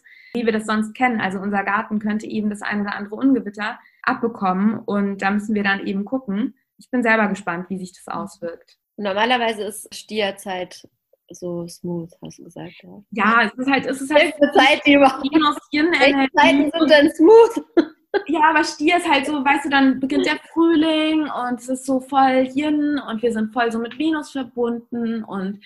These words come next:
Speaker 1: die Vögel zwitschern und diesmal haben wir halt dann Saturn im Wassermann. Tschuk.
Speaker 2: Okay.
Speaker 1: Aber wie gesagt, ähm,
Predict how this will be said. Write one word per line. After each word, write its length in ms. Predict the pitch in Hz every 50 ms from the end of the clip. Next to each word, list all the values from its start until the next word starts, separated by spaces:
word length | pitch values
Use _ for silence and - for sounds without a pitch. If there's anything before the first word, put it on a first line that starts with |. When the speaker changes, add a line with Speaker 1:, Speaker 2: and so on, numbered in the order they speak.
| - - _
Speaker 1:
die 120 | - 262 254
Vögel 320 | - 320 302 269 269 269
zwitschern 760 | - - - 247 247 247 - - 240 226 220 220 220 220 -
und 400 | - 208 208 202 208 - - _
diesmal 260 | 220 220 202 220 202 196
haben 100 | 196 190
wir 80 | 185 180
halt 140 | 180 165
dann 140 | 165 170 165
Saturn 300 | 156 156 - - 156 143
im 100 | 143 127
Wassermann. 460 | 123 135 - 123 117 123 123 127 131 -
Tschuk. 300 | - - 180 190 190 - - - - - -
Speaker 2:
Okay. 260 | 190 - - 180 - - _ _ _ _ - 311 - - - -
Speaker 1:
Aber 240 | 240 277 330 359 359 349 - 254
wie 120 | 269 349
gesagt, 340 | 370 330 320 262 220 202 - - -
ähm, 380 | 233 233 240 240 240 - -